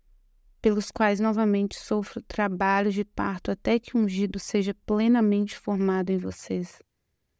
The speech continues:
Desejaria poder estar presente com vocês agora e mudar o meu tom,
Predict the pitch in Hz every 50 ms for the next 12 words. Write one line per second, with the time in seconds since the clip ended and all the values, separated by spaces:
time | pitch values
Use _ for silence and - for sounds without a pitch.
0 | _ _ _ _ _ - - - 220 214 208 226 226 220 220 220 208 220 240 262
1 | 254 - - 226 202 190 214 220 214 220 208 - - 202 208 208 208 - 226 220
2 | 214 185 185 214 208 214 233 247 226 - - - 226 208 190 202 196 - - 214
3 | 208 190 196 202 190 185 196 202 208 214 208 202 196 190 - - - - - -
4 | 214 220 220 226 196 208 208 208 208 214 214 214 208 208 - - 190 185 185 185